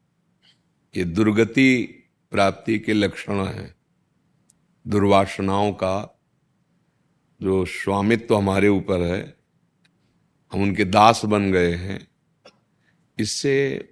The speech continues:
ऊपर उठने के लिए ही अध्यात्म मार्ग है। तो कोई भी मार्ग हो, उसमें पहले संयम तो है ही, पर ये देखना चाहिए कि हमारा बुद्धि प्रधान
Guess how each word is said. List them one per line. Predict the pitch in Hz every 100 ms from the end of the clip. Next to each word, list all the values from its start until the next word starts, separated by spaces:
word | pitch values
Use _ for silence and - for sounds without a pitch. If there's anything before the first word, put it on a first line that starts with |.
| -
ऊपर | 110 110 101 123
उठने | 110 - 110 110
के | 110
लिए | 104 98
ही | 98 110
अध्यात्म | 92 90 92 - 95
मार्ग | 90 95 95
है। | 98 - - _ _ _ _ _ _ _ _ _ _
तो | 117
कोई | - 143 147
भी | 151 147
मार्ग | 139 131 127
हो, | 123 123 120 120
उसमें | - 120 120
पहले | 110 117 110
संयम | - 110 110 120 110
तो | 98
है | 95
ही, | 113 92 87 - _ _ _ _ -
पर | 110
ये | 113
देखना | 104 113 117 113
चाहिए | - 101
कि | 92
हमारा | 101 101 107 113
बुद्धि | 101 98 95 117
प्रधान | 120 113 113 113 123 123